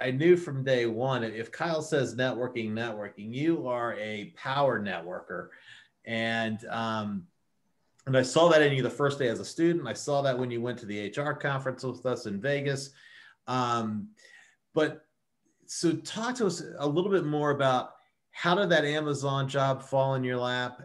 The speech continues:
And then after that, how did you make that transition? How did PepsiCo, and, and again, you're a Cincy guy. How do you,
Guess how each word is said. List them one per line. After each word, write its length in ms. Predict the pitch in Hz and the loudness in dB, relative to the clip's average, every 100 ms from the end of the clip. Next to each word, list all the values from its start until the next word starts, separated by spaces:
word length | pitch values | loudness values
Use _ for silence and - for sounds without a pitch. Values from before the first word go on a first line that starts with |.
| - | -10
And 200 | 123 123 | -6 -2
then 380 | 123 123 123 117 117 _ _ _ _ | 0 -2 -2 -6 -12 _ _ _ _
after 280 | 143 147 143 | -2 0 2
that, 200 | 139 135 | 2 2
how 220 | 127 151 | 2 0
did 160 | 147 139 | 0 -2
you 60 | 135 | -2
make 180 | 135 | -2
that 160 | 135 120 | 0 -4
transition? 560 | - 123 113 117 117 104 | -2 -4 -4 -6 -8 -8
How 160 | 147 | -4
did 180 | 156 156 | -4 -4
PepsiCo, 800 | 139 131 - 95 - 98 92 85 - _ _ _ _ _ - | -4 -4 -6 -10 -6 -4 -4 -8 -14 _ _ _ _ _ -10
and, 260 | 127 139 139 | -8 -4 -4
and 180 | 139 135 | -2 0
again, 260 | 139 160 | 2 4
you're 140 | 135 127 | 4 2
a 20 | |
Cincy 480 | - 202 220 135 104 | 4 2 2 0 0
guy. 320 | 104 101 113 | 2 2 -2
How 220 | - 147 180 | -4 -2 0
do 80 | |
you, 360 | 202 175 113 131 | 0 -2 -4 -10